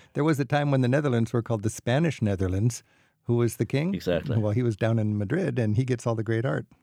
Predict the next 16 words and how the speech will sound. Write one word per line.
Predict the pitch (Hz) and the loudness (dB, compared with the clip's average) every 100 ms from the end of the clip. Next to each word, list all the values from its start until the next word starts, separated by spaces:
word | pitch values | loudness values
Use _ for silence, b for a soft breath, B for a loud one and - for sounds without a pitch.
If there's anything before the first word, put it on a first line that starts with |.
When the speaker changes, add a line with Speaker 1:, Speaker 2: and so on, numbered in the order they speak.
| _ _ | _ _
Speaker 1:
to | 143 | -2
this | 135 135 | 0 0
day. | 131 170 - - _ _ _ _ - | -2 -2 -4 -12 _ _ _ _ -6
Speaker 2:
That's | 98 - | -4 0
right. | 135 87 67 | 0 0 -2
It, | 85 92 | -6 -4
it's | 104 104 | -6 -2
an | 131 | 0
amazing | 120 120 117 113 | 2 2 0 -2
collection. | 123 120 - 190 175 | -2 -2 -6 -16 -6
The, | - 139 160 | -2 0 2
you | 147 | 2
know, | 147 | 2
the, | 120 123 | 2 -2
the | 120 | -2
Prado, | - 170 170 165 120 107 107 | -4 0 2 2 2 2 0